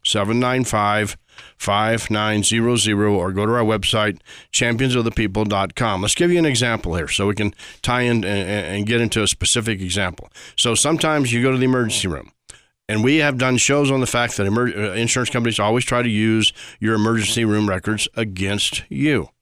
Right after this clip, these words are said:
And you go, "That's incredible. How do they do that?" Well, we can't cover that in today's show. If you come see us, we'll tell you.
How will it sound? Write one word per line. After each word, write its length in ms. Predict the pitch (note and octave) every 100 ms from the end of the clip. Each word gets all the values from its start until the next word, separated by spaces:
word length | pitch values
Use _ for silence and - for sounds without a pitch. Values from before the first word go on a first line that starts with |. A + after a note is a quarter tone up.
| _ _ _ _
And 120 | A#2
you 80 | A#2
go, 80 | A2
"That's 180 | A#2+ B2
incredible. 560 | A2 C#3+ C#3 D#2+ A#1+ -
How 120 | A#2+
do 120 | B2
they 120 | A#2
do 160 | A2+ B2+
that?" 280 | A#2 D#2+ - - - -
Well, 100 | F#2+
we 80 | G#2
can't 180 | C3+
cover 220 | C3+ C#3 C3+
that 160 | C3
in 80 | G2
today's 340 | G#2 A2+ A#2
show. 240 | A#2+ F#2+ G#2
If 100 | G#2+
you 60 |
come 200 | G2+ A2
see 180 | F#2+ B2+
us, 140 | C3 A#2+
we'll 100 | G#2+
tell 240 | G#2+ F#2+
you. 120 | A2